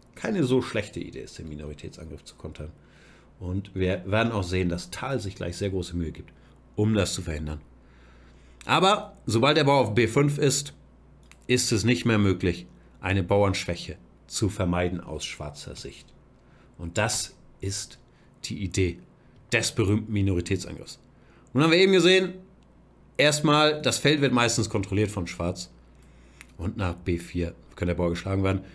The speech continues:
Und eben haben wir gesehen, ein typischer Plan wäre, zum einen C fünf vorzubereiten und zum anderen nach Turm B eins wäre es auch eine typische Idee, A fünf zu spielen, dieses Feld zu kontrollieren.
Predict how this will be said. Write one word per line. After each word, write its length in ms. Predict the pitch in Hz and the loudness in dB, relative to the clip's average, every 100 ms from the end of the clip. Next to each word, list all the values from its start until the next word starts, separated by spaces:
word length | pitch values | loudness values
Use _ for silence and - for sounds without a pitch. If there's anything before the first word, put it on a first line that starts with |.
| - - | -16 -2
Und 80 | 123 | 2
eben 140 | 165 | 4
haben 80 | 160 | 4
wir 80 | 156 | 4
gesehen, 400 | 131 143 143 143 | 6 6 4 2
ein 300 | 123 120 - | 2 2 2
typischer 460 | 180 170 143 143 | 0 2 2 2
Plan 420 | 143 131 123 123 - | 2 2 4 2 0
wäre, 720 | 87 85 110 120 107 110 101 - - - - | -6 0 2 4 4 2 2 -6 -20 -20 -14
zum 280 | - 117 113 | -2 -2 0
einen 580 | - 185 185 170 - - | 0 2 4 4 2 -4
C 200 | - 147 | 0 2
fünf 220 | 143 185 | 2 0
vorzubereiten 680 | 180 170 170 165 165 170 156 - - - - - | 2 0 2 4 4 2 -2 -6 -20 -20 -20 -6
und 140 | 107 | -4
zum 200 | 95 123 | -2 -2
anderen 280 | 147 160 151 | 2 4 4
nach 180 | 139 135 | 4 2
Turm 260 | - 120 101 | 0 0 2
B 200 | 135 135 | 2 2
eins 480 | 127 113 110 - - _ _ | 2 0 -2 -6 -12 _ _
wäre 140 | 101 98 | -2 -2
es 60 | |
auch 180 | 101 95 | -2 -4
eine 120 | 95 | -4
typische 300 | 98 - 90 | -4 -8 -8
Idee, 220 | 90 98 | -2 -2
A 180 | - 117 | -2 -4
fünf 260 | - 113 - | -2 -4 -4
zu 140 | 104 | -6
spielen, 420 | - - 90 92 - - _ _ | -4 -2 -2 -4 -12 -20 _ _
dieses 160 | 90 - | -10 -2
Feld 160 | 104 | -2
zu 60 | 101 | -2
kontrollieren. 580 | 104 92 - 90 87 | -4 -4 -2 0 0